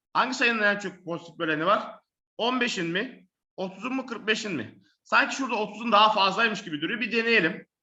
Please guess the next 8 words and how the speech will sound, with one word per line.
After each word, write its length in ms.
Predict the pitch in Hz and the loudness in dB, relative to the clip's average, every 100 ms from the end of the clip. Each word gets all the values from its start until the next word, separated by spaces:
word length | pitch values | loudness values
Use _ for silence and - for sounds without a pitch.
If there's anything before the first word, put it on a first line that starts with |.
| _ - | _ 0
Bakacağız, 420 | 185 190 240 190 | 0 2 0 0
deneyeceğiz 380 | 214 220 233 220 | -4 0 0 4
artık. 380 | 190 175 185 - _ _ _ | 4 2 -10 -14 _ _ _
Tek 180 | 196 202 | -6 -4
tek 120 | 214 | 0
yapacağız. 480 | 220 214 214 208 - - _ _ _ | 2 2 2 2 0 -16 _ _ _
Otuzun 400 | 202 208 202 269 | -8 -6 -4 2
bölenleri. 640 | 247 247 247 247 196 - | 6 6 6 4 2 -2